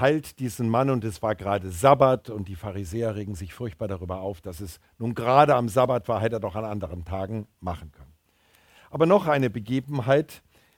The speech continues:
ich finde die immer so wunderschön, äh, Lukas Kapitel elf. Lukas Kapitel elf.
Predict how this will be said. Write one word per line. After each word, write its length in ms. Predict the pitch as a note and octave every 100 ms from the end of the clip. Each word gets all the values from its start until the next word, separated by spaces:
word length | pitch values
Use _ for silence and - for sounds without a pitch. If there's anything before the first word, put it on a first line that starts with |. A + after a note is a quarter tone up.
| _
ich 100 | -
finde 200 | C#3+ C3
die 60 |
immer 180 | C3 B2+
so 160 | A2+ A2+
wunderschön, 800 | C3+ C3 A2+ C3+ C3+ C#3 B2 - _ _ _ _ _
äh, 200 | B2+ A#2
Lukas 420 | A#2+ D#3 C#3+ B2+
Kapitel 400 | - B2 A#2 G#2
elf. 400 | F2+ E2+ D#2 - _ _ _ -
Lukas 480 | A#2 B2 A2+ G2 -
Kapitel 400 | F2+ G#2+ F2 E2+
elf. 240 | D#2 D2+